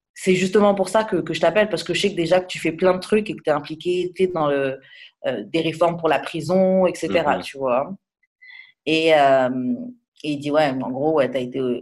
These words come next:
Speaker 1: offended by that, tu vois, genre, c'était pas
Speaker 2: Pour rien.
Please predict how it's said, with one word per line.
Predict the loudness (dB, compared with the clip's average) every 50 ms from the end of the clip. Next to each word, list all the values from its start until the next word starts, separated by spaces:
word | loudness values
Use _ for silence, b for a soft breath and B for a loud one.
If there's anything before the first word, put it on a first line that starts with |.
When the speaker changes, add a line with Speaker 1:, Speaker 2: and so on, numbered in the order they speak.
| -10 _ _ _ _ _
Speaker 1:
offended | -18 -16 -6 -4 -4 -4 -2 -4 -4 -4 -4 -8 -16 _ _ _ _ _ _ _
by | -2 0 0 0 2
that, | 0 0 0 0 -6 -14
tu | -14
vois, | -10 -8 -6 -6 -6 -6
genre, | -8 -10 -12 -12
c'était | -16 -20 -20 _
pas | -14 -14 -14 -14 -14 -18 -20 -20 _ -14 -2
Speaker 2:
Pour | 0 0 2 2
rien. | 0 -2 -2 -2